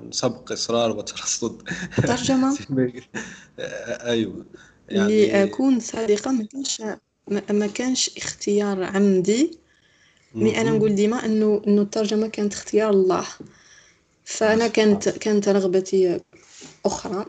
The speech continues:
Speaker 2: تخصص علمي.
Speaker 1: أها.
Speaker 2: مي رحت تخ-، ت-، من بعتوني تخصص ترجمة، والحمد لله الآن كي نشوف نقول الحمد لله اللي ما رحتش تخصص آخر. لذلك هي
Speaker 1: آه.
Speaker 2: اختيار الله بالنسبة لي. أنا نقول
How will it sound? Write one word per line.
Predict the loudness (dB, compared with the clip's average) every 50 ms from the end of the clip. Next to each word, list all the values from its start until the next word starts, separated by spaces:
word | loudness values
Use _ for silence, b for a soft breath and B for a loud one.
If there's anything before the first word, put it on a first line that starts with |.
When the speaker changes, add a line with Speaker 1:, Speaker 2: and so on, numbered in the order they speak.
| -12 -14
Speaker 2:
تخصص | -14 -12 -12 -12 -10 -8 -8 -8 -6 -2
علمي. | 2 4 4 4 4 4 2 0 -2 -14 _ _ _ _ _ _ _ _ _ _ -20 -20 _ -14
Speaker 1:
أها. | -12 -12 -12 -10 -10 -8 -8 -10 -10 -10 -6 -4
Speaker 2:
مي | -2 0 2 2
رحت | 0 0 -4 -10
تخ-، | -8 -6 -6 -6
ت-، | -4 -2 -2 -2 -2 -4 -6 -4 -2
من | -2 0 0 -2 -2 -2
بعتوني | -2 -4 -4 -4 -6 -4 -2 0 0 -2 -2 -8 -16
تخصص | -12 -8 -8 -8 -8 -8 -10 -8
ترجمة، | -4 -4 -2 -2 -2 -2 -2 -2 -4 -6 -8 B B B B B B B B B B -16 B -10
والحمد | -6 -4 -2 0 0 0 0 -2 -2 2 4 6 6 6
لله | 6 4 2 2 2 2 2
الآن | 0 0 0 -2 -2 -2
كي | -2 -2 -2
نشوف | -2 -2 -4 -4 -2 2
نقول | 2 2
الحمد | 2 2 0 0 2 4
لله | 4 2 2 0
اللي | 0 -2 -2
ما | -2 -2 -4
رحتش | -6 -8 -12 -12 -12
تخصص | -12 -14 -16 -16 -14 -12 -12 -12 -12 -10 -10
آخر. | -12 -10 -12 -16 -20 -20 _ _ b b b b b b b b b b
لذلك | -2 2 4 6 6 6 4 2
هي | 0 -2
Speaker 1:
آه. | -2
Speaker 2:
اختيار | -2 -4 -4 -2 -2 0 0 -2
الله | -2 -2 -2 -4 -8 -10 -14 -20 _ -10 -10
بالنسبة | -8 -8 -10 -12 -10 -8 -6 -4
لي. | -4 -4 -4
أنا | -4 -4 -4
نقول | -4 -4 -6